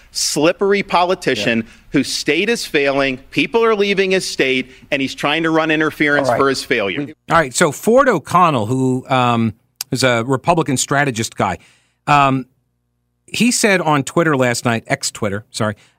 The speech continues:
Speaker 4: uh, said, "As silly as some of Newsom's talking points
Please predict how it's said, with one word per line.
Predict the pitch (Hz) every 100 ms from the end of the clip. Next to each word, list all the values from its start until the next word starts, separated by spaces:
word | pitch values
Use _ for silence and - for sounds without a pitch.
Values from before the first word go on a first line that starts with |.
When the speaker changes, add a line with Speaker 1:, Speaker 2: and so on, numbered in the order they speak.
| -
Speaker 4:
uh, | 139
said, | 110 170 156
"As | - 156
silly | - 240 294 269
as | 180
some | - 196 208
of | 170 139
Newsom's | 143 165 175 - 156 -
talking | - 160 185 165
points | - 165 165 160